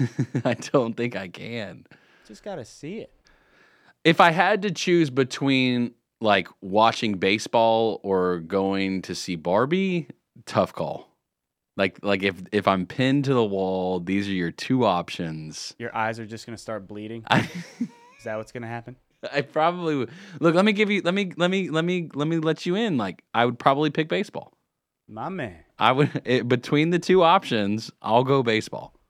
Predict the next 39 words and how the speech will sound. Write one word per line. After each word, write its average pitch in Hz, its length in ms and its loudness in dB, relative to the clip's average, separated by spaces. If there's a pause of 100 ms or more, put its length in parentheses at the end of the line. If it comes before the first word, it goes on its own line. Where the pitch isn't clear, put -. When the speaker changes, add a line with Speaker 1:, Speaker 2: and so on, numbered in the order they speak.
(720)
Speaker 2:
Not 143 160 -4
a 180 40 -8
bad 180 180 -6
call. 175 300 -8 (100)
Speaker 1:
No, 135 480 2
<laughs> - 20 -8
I 120 160 4
mean, 127 180 -2 (200)
yeah, 175 200 6
no. 113 200 4
That's, 127 300 2
I, 117 300 6
I 113 40 2
hope 139 220 2
that 131 100 2
I, 117 120 4
that 110 180 2
would, - 160 -8
you'd 113 180 -2
find 117 220 0
that 98 80 -2
encouraging 85 580 -4
almost. 65 280 -14
Speaker 2:
Right. 160 160 -12 (520)
Speaker 1:
There's 113 200 4
hope 160 340 4
at 87 100 -4
the 82 140 -6
end 80 100 -6
of 80 60 -6
this, 82 240 -10
at 82 180 -8
the 85 140 -6
end 80 100 -8
of 76 80 -14
this - 380 -10 (420)
segment 147 500 -8
Speaker 2:
Which - 80 -6
Speaker 1:
at - 60 -8